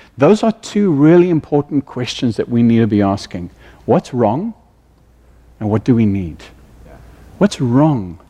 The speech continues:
with this family that I'm trying to minister to? What's wrong with this city? What's wrong with, and what do we need?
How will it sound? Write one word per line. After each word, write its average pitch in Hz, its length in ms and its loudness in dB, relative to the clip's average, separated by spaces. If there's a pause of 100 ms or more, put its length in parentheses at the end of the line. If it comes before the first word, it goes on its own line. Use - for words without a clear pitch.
(440)
with 120 400 0
this 123 220 -4
family 123 380 0
that 113 80 0
I'm 113 100 0
trying 117 200 -2
to 113 40 4
minister 110 320 2
to? 98 120 -6
What's 180 360 -2
wrong 160 340 -2
with 127 200 0
this 139 120 -2
city? 135 360 -4
What's - 280 -2
wrong 147 320 0
with, 123 200 -4
and 117 200 -2
what 139 320 -2
do 135 140 2
we 123 160 0
need? 110 300 -2